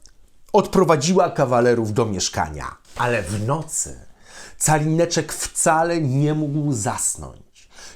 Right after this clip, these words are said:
Ciągle myślał o ptaszynie. Podniósł się,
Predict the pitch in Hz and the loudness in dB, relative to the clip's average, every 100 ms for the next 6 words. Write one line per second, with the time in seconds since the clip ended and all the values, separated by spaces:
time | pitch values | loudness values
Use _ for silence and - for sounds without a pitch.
0 | - 240 240 208 208 190 214 214 - 110 | -2 2 2 4 4 4 2 0 0 0
1 | 117 160 - - 120 - 123 82 67 - | 2 0 0 -2 0 0 -2 -4 -12 -20
2 | _ _ _ _ - - - - 127 110 | _ _ _ _ -20 -20 -20 -4 -2 0
3 | 101 - 95 - 104 95 127 | -4 -4 -4 -4 -4 -4 -6